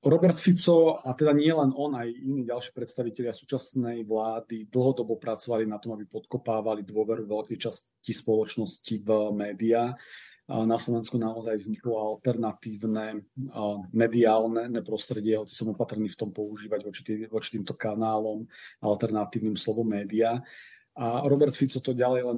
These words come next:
umocňuje. A, samozrejme, časť verejnosti vníma celé to dianie,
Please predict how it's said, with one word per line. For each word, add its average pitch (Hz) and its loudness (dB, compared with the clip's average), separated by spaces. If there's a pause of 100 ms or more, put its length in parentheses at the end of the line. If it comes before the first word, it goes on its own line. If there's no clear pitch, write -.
umocňuje. 107 -6
A, 104 -12
samozrejme, 131 -2
časť 127 -4
verejnosti 127 -6
vníma 120 -4
celé 123 -6
to 120 -6
dianie, 113 -6